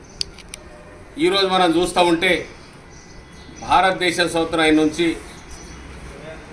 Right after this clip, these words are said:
పార్టీకి విరాళాలు ఇవ్వడం అది సహజం. కానీ ఈరోజు బీజేపీ ప్రభుత్వం వచ్చిన తర్వాత బీజేపీ పార్టీకి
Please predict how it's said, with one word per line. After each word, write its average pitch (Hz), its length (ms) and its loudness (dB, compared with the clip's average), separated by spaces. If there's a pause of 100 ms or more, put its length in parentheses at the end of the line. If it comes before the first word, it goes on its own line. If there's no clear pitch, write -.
పార్టీకి 180 560 2
విరాళాలు 175 400 8
ఇవ్వడం 170 260 4 (1300)
అది 147 180 0
సహజం. 175 320 6 (1200)
కానీ 160 160 2 (140)
ఈరోజు 208 280 6 (140)
బీజేపీ 190 340 4 (120)
ప్రభుత్వం 180 400 2
వచ్చిన 165 280 -2
తర్వాత 160 300 2 (2000)
బీజేపీ 196 400 0 (120)
పార్టీకి 180 440 6